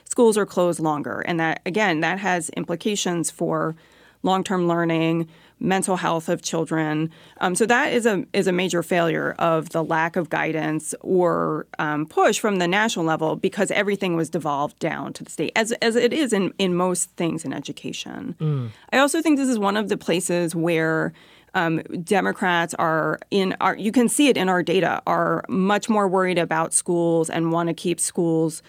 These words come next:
Speaker 1: closed longer than Republicans in our data. And y-, again, you see those dynamics work out very early on, and schools become this place where, um, we're having contention not only on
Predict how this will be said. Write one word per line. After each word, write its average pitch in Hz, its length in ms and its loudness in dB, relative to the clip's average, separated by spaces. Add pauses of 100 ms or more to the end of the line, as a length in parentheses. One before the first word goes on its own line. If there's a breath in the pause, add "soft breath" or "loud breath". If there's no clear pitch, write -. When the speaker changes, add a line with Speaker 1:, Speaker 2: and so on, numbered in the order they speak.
(300 soft breath)
Speaker 1:
closed 180 580 2
longer 175 680 2 (320 soft breath)
than 190 200 0
Republicans 175 720 0
in 175 200 -2
our 156 160 0
data. 151 460 -2
And 196 160 2
y-, 190 260 -4
again, 208 320 2
you 185 80 2
see 247 220 0
those 214 220 4
dynamics 180 720 0
work 165 260 -2
out 156 460 -2
very 180 460 0
early 170 320 0
on, 190 340 0
and 165 140 -4
schools 196 320 2
become 190 600 -2
this 165 240 0
place 196 520 -2
where, 160 520 0 (640 soft breath)
um, 165 420 0
we're 180 300 0
having 202 300 0
contention 196 640 -2
not 202 280 2
only 196 320 0
on 160 320 -2